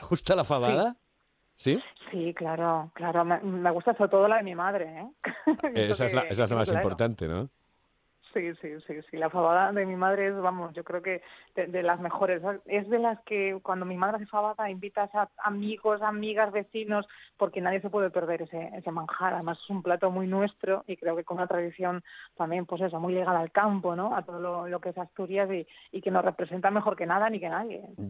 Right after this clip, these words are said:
Speaker 1: Yo creo que tienes, eh, tienes, tienes cara de que te guste la, la, la pasta, y no digo la pasta del dinero, ¿eh? Digo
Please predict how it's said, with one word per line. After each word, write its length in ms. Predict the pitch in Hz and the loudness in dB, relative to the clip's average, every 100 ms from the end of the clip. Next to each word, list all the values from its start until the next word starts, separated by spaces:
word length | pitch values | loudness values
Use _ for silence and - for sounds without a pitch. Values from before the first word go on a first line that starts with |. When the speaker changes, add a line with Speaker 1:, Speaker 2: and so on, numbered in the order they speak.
| 92 | 0
Speaker 1:
Yo 160 | 147 | 4
creo 160 | 196 240 | 6 6
que 80 | 165 | 4
tienes, 260 | 170 190 - | 2 -2 -2
eh, 220 | 113 117 | -4 -2
tienes, 400 | 113 190 240 180 147 | -2 0 0 -2 -2
tienes 220 | 196 214 | -2 -2
cara 200 | 208 202 | -2 0
de 40 | |
que 80 | 170 | 0
te 100 | 117 | 0
guste 300 | 131 - 165 | -2 -2 0
la, 560 | 131 104 85 82 78 73 | 2 2 2 0 -2 -4
la, 400 | 90 87 80 76 | -2 0 0 -2
la 200 | 80 80 | -2 0
pasta, 300 | 127 - 85 | 0 0 -2
y 60 | 90 | -2
no 120 | 95 | 0
digo 160 | 104 | 2
la 100 | 101 | 2
pasta 220 | 104 98 104 | 2 0 0
del 80 | |
dinero, 380 | 98 127 110 57 | 0 2 0 -2
¿eh? 180 | 90 113 | -4 -4
Digo 280 | 92 90 95 | -2 -2 -2